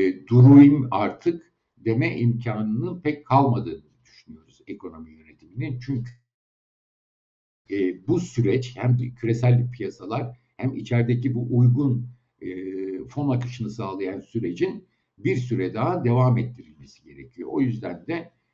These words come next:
e, iktisatçıların tahmini de öyle. İşte Aralık'ta yaptım, ondan sonra durayım diyemeyecek ve iki arttırım daha, e, zorunlu olarak gelecek gibi gözüküyor.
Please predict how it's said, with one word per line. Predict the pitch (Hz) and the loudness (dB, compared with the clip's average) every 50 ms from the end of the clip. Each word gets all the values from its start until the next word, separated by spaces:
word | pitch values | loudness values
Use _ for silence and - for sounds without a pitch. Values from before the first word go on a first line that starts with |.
| _ _ _ - | _ _ _ -10
e, | 92 98 95 95 95 95 92 95 90 - 85 - - - - - - _ _ _ | -8 -8 -8 -8 -8 -8 -10 -10 -12 -12 -14 -14 -14 -14 -14 -16 -18 _ _ _
iktisatçıların | - - - - - - 120 107 107 - 107 104 110 110 110 110 104 101 | -14 -12 -12 -14 -8 -6 -6 -6 -6 -8 -10 -8 -6 -4 -2 -4 -4 -4
tahmini | 101 92 90 87 90 80 80 80 - | -8 -10 -10 -10 -12 -12 -14 -14 -16
de | 80 76 | -18 -20
öyle. | 76 73 73 - - - - - _ _ _ _ _ | -16 -10 -8 -6 -6 -6 -8 -14 _ _ _ _ _
İşte | - 113 - - - | -14 -14 -12 -12 -8
Aralık'ta | - 113 110 113 110 107 - - 104 | -4 -2 -2 -2 -2 -4 -6 -8 -10
yaptım, | 98 95 87 87 - _ 123 123 127 - | -8 -8 -8 -12 -10 _ -2 -2 -2 -2
ondan | 117 104 104 110 110 107 | -4 -4 -4 -4 -4 -6
sonra | 104 - 104 95 101 101 - | -6 -6 -6 -6 -6 -6 -6
durayım | 101 107 107 113 127 147 147 - - - - _ _ _ _ 87 87 | -4 -2 0 2 2 2 0 -2 -6 -12 -16 _ _ _ _ -20 -4
diyemeyecek | 98 113 123 131 131 117 101 95 90 87 - 135 151 151 - - - - | 2 6 8 8 8 6 4 2 -2 -2 -2 -2 -2 -2 -4 -8 -8 -8
ve | 113 113 - | -8 -8 -8
iki | - - - - - - | -10 -8 -4 -4 -2 -2
arttırım | 95 98 - - - - 87 87 85 85 - | -4 -4 -6 -10 -12 -12 -10 -10 -10 -10 -10
daha, | 113 104 85 107 139 135 120 - - _ _ _ _ - - - | -10 -8 -4 -4 -4 -4 -4 -8 -14 _ _ _ _ -20 -12 -6
e, | 82 98 92 87 90 85 82 85 | -4 -4 -2 -2 -4 -6 -6 -8
zorunlu | 95 - - 110 107 110 117 113 117 127 | -10 -6 -4 -2 -2 0 0 2 4 4
olarak | 120 98 - 87 104 127 143 135 - - - | 4 4 2 0 -2 -4 -4 -4 -8 -8 -6
gelecek | 95 92 92 - - 120 120 120 - - | -6 -6 -6 -4 -2 -2 -2 -2 -4 -8
gibi | - - 123 147 135 - - _ _ _ _ _ | -8 -4 -4 -2 -2 -4 -8 _ _ _ _ _
gözüküyor. | - 113 113 104 101 95 95 - - 98 - 78 | 0 2 2 2 2 -2 -10 -12 -10 -8 -8 -8